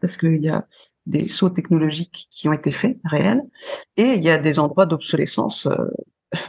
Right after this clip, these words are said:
<laughs> absolument incroyables. C'est une réalité. Après, sur l'éducation nationale, euh, lors du premier confinement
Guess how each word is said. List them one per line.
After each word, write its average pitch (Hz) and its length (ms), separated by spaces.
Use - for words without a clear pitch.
<laughs> - 360
absolument 170 640
incroyables. 165 460
C'est - 160
une 160 100
réalité. 160 400
Après, - 240
sur 262 140
l'éducation 185 460
nationale, 190 520
euh, 151 480
lors 180 320
du 160 100
premier 214 300
confinement 190 580